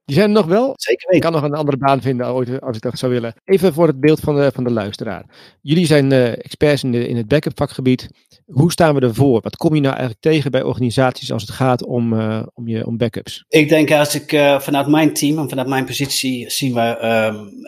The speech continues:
Speaker 2: klanten die worden er steeds meer bewust van, eh, hoe belangrijk je backup is en wat je daarmee kunt doen. Maar toch komen we, eh, f-,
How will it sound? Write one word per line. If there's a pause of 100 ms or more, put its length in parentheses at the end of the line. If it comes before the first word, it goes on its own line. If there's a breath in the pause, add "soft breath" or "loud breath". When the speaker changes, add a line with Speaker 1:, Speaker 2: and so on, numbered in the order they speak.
(320)
Speaker 2:
klanten
die
worden
er
steeds
meer
bewust
van,
eh, (300)
hoe
belangrijk
je
backup
is
en
wat
je
daarmee
kunt
doen. (120)
Maar
toch
komen
we,
eh,
f-,